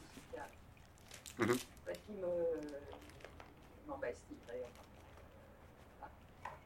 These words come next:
Speaker 1: Ou alors, euh, mon psychiatre n'a aucun temps pour moi, c'est juste un, un distributeur à cachet.
Speaker 2: Mhm.
Speaker 1: Et, euh,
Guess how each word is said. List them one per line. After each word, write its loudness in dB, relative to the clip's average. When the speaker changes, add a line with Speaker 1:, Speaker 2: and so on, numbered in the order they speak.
Speaker 1:
Ou 2
alors, 10
euh, 10
mon 0
psychiatre 0
n'a 0
aucun 6
temps 8
pour 4
moi, 4
c'est -4
juste -6
un, -2
un -6
distributeur -2
à -2
cachet. -8
Speaker 2:
Mhm. 12
Speaker 1:
Et, 4
euh, 4